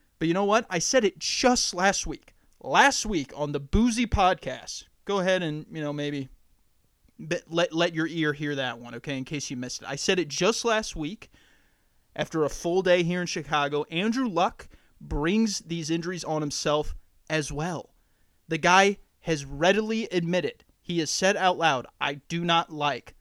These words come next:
letting plays die." Well, you know what? What happens there is you have a lot of chronic injuries, major surgeries, injuries in which you're out for several games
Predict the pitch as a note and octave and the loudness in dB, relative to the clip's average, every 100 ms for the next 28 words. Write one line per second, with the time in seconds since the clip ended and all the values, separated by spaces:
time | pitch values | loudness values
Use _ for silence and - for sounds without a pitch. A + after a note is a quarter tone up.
0 | _ D3 C#3 D3 C#3 D3 B2+ C3+ C3 G#2+ | _ -6 -4 -4 -4 -6 -6 -8 -8 -8
1 | G#2 _ _ _ _ _ _ _ _ _ | -10 _ _ _ _ _ _ _ _ _
2 | _ _ _ - E3 F3 F#3+ F#3+ F3+ G#3+ | _ _ _ -4 -2 0 0 0 -2 -4
3 | - - _ _ _ _ _ - D#3+ D3 | -10 -20 _ _ _ _ _ -6 -2 2
4 | E3+ G3+ G#3 F#3 G#3+ G#3+ A3+ F#3 C#3+ D#3+ | 4 6 4 4 4 6 4 2 -4 -4
5 | D3+ D3+ C#3 C3 C#3 E3 D#3 B2+ - _ | -2 -2 -2 -2 2 2 0 -4 -20 _
6 | _ _ - - D#3 F3+ G3+ G#3+ G3+ A3 | _ _ 2 4 4 2 2 -2 -2 -4
7 | A#3+ A3+ - C3+ B2+ D#3 F#3 G#3+ - G3 | -6 -8 -12 -10 -4 -2 0 -2 0 2
8 | G3+ G3 A3 A#3+ B3+ - _ _ - E3 | 0 0 -4 -4 -8 -14 _ _ -6 -2
9 | F3 F#3+ F#3+ F#3 E3 D3+ D#3 - D3 D3+ | 0 0 -2 -4 -6 -6 -6 -6 -2 -2
10 | D#3 - C#3 B2 - - E3 F3 F#3 E3 | -2 -6 -6 -6 -6 0 0 0 -2 -2
11 | E3 G3 A#3+ | -6 -6 -8